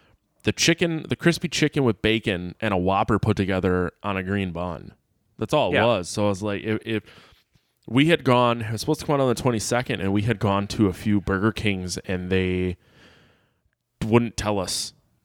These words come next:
Speaker 1: Like, they basically said, "We don't have it." And that's all I heard. Uh, another coworker of mine randomly stopped at one on the twenty-fourth, and, um, they said, "We'll have it tomorrow."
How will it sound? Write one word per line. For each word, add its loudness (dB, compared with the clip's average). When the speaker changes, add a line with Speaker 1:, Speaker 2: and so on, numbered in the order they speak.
Speaker 1:
Like, -8
they -4
basically 0
said, 2
"We 6
don't 0
have -2
it." -12
And -6
that's -2
all 2
I -2
heard. -4
Uh, 2
another 4
coworker 4
of 0
mine -2
randomly 0
stopped 0
at 6
one 4
on -2
the -6
twenty-fourth, 0
and, 2
um, 2
they 4
said, 0
"We'll 4
have 2
it -4
tomorrow." -4